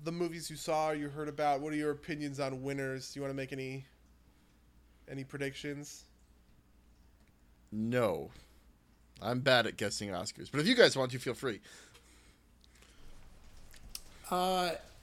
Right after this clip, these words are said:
Speaker 3: you know, it's, it's interesting because, like, a lot of the stuff this year has, like every year, like, has been claimed that it was designed to be Oscar bait, and whether or not that's true, you know, you can argue that till the moon and back.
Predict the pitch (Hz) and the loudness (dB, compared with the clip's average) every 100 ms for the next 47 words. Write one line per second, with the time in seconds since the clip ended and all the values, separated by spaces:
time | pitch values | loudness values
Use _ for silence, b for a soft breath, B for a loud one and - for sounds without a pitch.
0 | - - - - 233 196 202 196 185 165 | -20 -20 -20 -10 -2 0 2 4 4 2
1 | - - - 175 - - 175 160 262 196 | -8 -12 -4 -2 -2 -2 -2 4 4 4
2 | 170 - 170 151 139 180 170 147 151 147 | 2 2 0 -2 -2 0 0 0 0 0
3 | 131 - - - - - - - - - | -2 -8 -18 -20 -20 -20 -20 -20 -20 -20
4 | - - - - - 180 214 247 220 - | -20 -20 -20 -6 4 6 8 6 6 4
5 | - 190 185 - - 196 175 165 139 143 | 4 4 4 2 2 2 4 2 2 -2
6 | 135 123 - - 208 170 160 151 151 156 | -2 -2 -4 -6 2 4 4 2 2 2
7 | 156 147 143 131 120 143 151 135 - - | 4 4 4 0 -2 -4 -2 -2 -2 2
8 | 160 160 143 143 139 139 131 147 139 143 | 2 2 0 -2 -4 -4 -4 -2 -2 0
9 | 151 151 160 135 143 147 147 147 147 143 | 2 2 0 -2 -2 -2 -2 -2 0 0
10 | 143 - 143 135 139 139 135 143 175 196 | 0 -2 -4 -2 -2 -2 -2 0 4 4
11 | 165 147 131 127 - - 185 160 147 143 | 4 2 0 -4 -4 -2 2 6 6 4
12 | 135 127 123 127 139 127 127 123 123 120 | 0 -2 -4 -2 -2 -2 -2 -2 -2 -4
13 | - - 139 127 127 131 131 131 131 135 | -8 -8 -4 -2 -2 -2 -2 -4 -4 -6
14 | - | -8